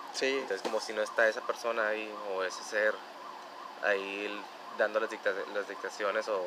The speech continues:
Speaker 2: Bueno, no las dictaciones, las dictaciones, sí, no. En-,
Speaker 1: Ujú.
Speaker 2: eh, encaminando a la gente, pues, de que lo,
Speaker 1: Ajá.
Speaker 2: que lo que es lo chido, lo correcto.
Speaker 1: Sí.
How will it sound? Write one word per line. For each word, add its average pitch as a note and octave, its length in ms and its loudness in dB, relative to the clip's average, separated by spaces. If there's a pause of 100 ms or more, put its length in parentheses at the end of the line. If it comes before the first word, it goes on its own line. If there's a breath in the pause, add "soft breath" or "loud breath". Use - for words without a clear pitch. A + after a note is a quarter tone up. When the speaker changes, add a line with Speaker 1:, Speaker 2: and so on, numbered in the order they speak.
(160)
Speaker 2:
Bueno, G#2+ 180 2
no B2 80 6
las C#3+ 80 0
dictaciones, G#2+ 440 -4 (120)
las G#2 160 0
dictaciones, G2 480 -4
sí, G2+ 80 -8 (120)
no. F#2+ 80 -2 (1500 loud breath)
En-, C3+ 120 0
Speaker 1:
Ujú. - 100 -8
Speaker 2:
eh, A#2+ 340 2
encaminando A#2+ 520 8
a B2 40 10
la A2 60 8
gente, G2+ 300 0
pues, F#2+ 140 -2 (260)
de F#2+ 80 -2 (300)
que - 60 -6
lo, G2 120 0
Speaker 1:
Ajá. C#3 160 2
Speaker 2:
que A2+ 60 2
lo F#2 180 -2
que G2+ 60 2
es G2 140 -2
lo A2+ 100 0
chido, G#2+ 260 -2
lo G#2 100 0
correcto. A2+ 460 0 (160)
Speaker 1:
Sí. - 160 2